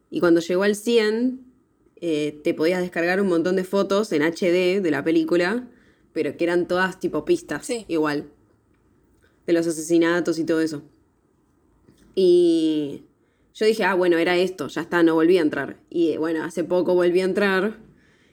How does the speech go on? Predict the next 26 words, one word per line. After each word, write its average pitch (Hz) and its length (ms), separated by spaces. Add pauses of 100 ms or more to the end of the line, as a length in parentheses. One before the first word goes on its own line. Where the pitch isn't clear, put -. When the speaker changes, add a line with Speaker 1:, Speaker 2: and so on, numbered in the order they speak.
(120)
Speaker 1:
y 175 120
había 165 340
todo 170 240
un 170 60
acertijo 170 500
para 143 160
resolver, 175 560
que - 280
claramente 160 520
yo 165 160
no 165 100
lo 156 120
Speaker 2:
Ajá. - 80
Speaker 1:
resolví 175 380
porque 135 220
soy 160 180
una 151 100
inútil, 214 760
<laughs> 311 340
así 180 220
que 196 80
busqué 190 500
las 175 240
respuestas 175 480
en 170 80
internet 190 540